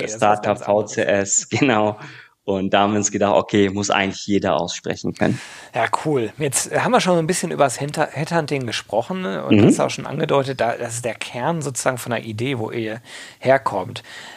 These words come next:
Speaker 1: Wenn
Speaker 2: Mhm.
Speaker 1: ich Toledo, äh, jetzt jemandem erklären müsste, dann würde ich aber wahrscheinlich was anderes sagen. Also so wie ich euch
Speaker 2: Mhm.
Speaker 1: bisher verstehe, aber vielleicht verstehe ich's ja falsch.
Speaker 2: Ja.
Speaker 1: Ich würde nämlich sagen, ihr seid in erster Linie eine End-to-End, äh, Recruiting-Plattform.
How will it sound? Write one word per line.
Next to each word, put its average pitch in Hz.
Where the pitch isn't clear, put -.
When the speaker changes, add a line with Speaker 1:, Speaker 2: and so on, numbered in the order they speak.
Speaker 1:
Wenn 131
Speaker 2:
Mhm. 320
Speaker 1:
ich -
Toledo, 160
äh, 156
jetzt 151
jemandem 143
erklären 123
müsste, 165
dann 135
würde 147
ich 151
aber 139
wahrscheinlich 135
was 131
anderes 113
sagen. 87
Also 110
so 113
wie 117
ich 113
euch 107
Speaker 2:
Mhm. -
Speaker 1:
bisher 131
verstehe, 123
aber 120
vielleicht 131
verstehe -
ich's -
ja -
falsch. -
Speaker 2:
Ja. 110
Speaker 1:
Ich 175
würde 185
nämlich 160
sagen, 143
ihr 143
seid 147
in 139
erster 147
Linie 127
eine 120
End-to-End, 127
äh, -
Recruiting-Plattform. 113